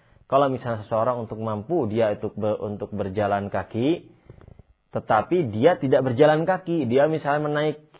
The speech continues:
eh, unta misalnya, atau melaksanakan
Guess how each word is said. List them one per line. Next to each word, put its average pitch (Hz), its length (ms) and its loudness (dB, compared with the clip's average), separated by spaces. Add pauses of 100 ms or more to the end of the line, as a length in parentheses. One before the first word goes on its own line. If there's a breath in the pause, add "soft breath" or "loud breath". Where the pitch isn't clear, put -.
(100)
eh, - 800 -12
unta 143 480 4
misalnya, 101 680 0 (1040)
atau 123 640 0
melaksanakan 110 760 -4